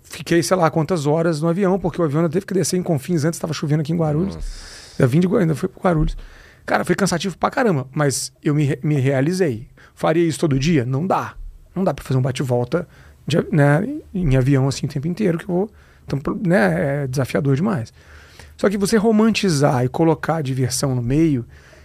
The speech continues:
Speaker 1: você tá um pouco misturando as coisas. Re-, trabalho é responsabilidade. Trabalho é o que você contribui, você tem que se doar também pra aquilo.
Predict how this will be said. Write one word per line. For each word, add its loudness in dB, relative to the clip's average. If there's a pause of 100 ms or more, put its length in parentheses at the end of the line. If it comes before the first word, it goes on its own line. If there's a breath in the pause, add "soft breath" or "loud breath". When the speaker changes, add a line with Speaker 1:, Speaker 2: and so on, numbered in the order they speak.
Speaker 1:
você -18
tá -2
um -6
pouco -4
misturando 2
as -6
coisas. 0
Re-, 0 (120)
trabalho 2
é 2
responsabilidade. -2 (640 soft breath)
Trabalho 2
é 4
o 0
que -10
você 0
contribui, 2
você 0
tem -2
que 0
se 0
doar 4
também -4
pra -6
aquilo. -8